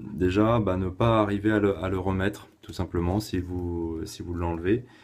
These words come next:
Et, euh, et donc, c'est ça les, le gros problème. Donc, je vais vous montrer, moi, comment je fais. Euh,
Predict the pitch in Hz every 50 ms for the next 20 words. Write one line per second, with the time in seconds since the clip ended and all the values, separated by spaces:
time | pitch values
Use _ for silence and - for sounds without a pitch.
0 | - - _ _ _ _ _ _ - - 85 87 87 87 87 87 85 80 78 76
1 | 76 73 69 69 67 67 65 64 53 52 55 65 71 73 78 80 87 90 90 -
2 | - - 85 - - 107 104 98 90 85 85 82 82 82 82 80 80 80 80 80
3 | 80 - 104 98 - - 87 85 82 80 78 78 76 78 - _ _ - - _
4 | _ _ - 101 98 101 - - - - - _ _ _ - 98 101 104 117 143
5 | 165 170 170 165 165 156 151 - - 147 147 139 131 131 131 127 - 117 113 113
6 | 110 - - 92 95 95 117 120 - - _ _ _ _ _ _ _ _ _ -
7 | 101 98 98 92 90 85 82 82 80 80 76 76